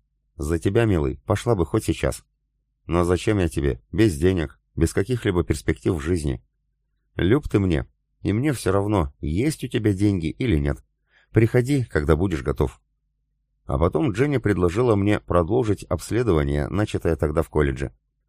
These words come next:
Нет, невинность я с ней не потерял. Впрочем, у меня уже были, скажем так, пара нежных объятий с прекрасными индианками. Но именно тогда и возникли все те зарисовки.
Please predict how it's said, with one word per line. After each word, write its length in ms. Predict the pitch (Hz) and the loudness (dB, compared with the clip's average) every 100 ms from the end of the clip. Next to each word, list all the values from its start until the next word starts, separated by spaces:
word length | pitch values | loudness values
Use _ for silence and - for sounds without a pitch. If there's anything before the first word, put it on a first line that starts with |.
| _ _ | _ _
Нет, 280 | 95 107 - | 0 0 2
невинность 500 | 82 90 151 135 - | 0 0 0 -2 0
я 80 | 110 | -2
с 100 | - | 0
ней 140 | 113 | 0
не 120 | 110 | 0
потерял. 500 | 101 98 107 107 67 - _ _ _ | 0 0 2 2 0 -6 _ _ _
Впрочем, 400 | _ 113 113 110 | _ 0 2 2
у 60 | |
меня 280 | 110 113 120 | 2 2 4
уже 300 | 110 98 110 | 4 2 2
были, 340 | 117 139 95 73 | 4 4 4 2
скажем 360 | - 90 87 | 0 -2 -2
так, 240 | 82 90 - | 0 -2 0
пара 300 | 101 90 87 | 0 2 0
нежных 460 | - 98 85 85 - | 0 -2 0 -2 -2
объятий 520 | 85 107 113 87 82 | 2 2 2 2 2
с 80 | - | 0
прекрасными 640 | 90 - 95 - 90 87 - | -4 0 0 0 -2 -2 -2
индианками. 720 | 90 87 87 69 69 64 - _ _ _ _ | -2 0 0 0 -2 -4 -8 _ _ _ _
Но 120 | 95 | 2
именно 300 | 120 123 117 | 4 4 4
тогда 360 | 113 110 117 156 | 4 2 4 2
и 60 | 123 | 4
возникли 460 | 92 80 117 104 | 2 2 -2 0
все 180 | 85 85 | 0 0
те 140 | 98 | 0
зарисовки. 600 | 87 76 71 65 62 - | 0 0 0 -4 -6 -8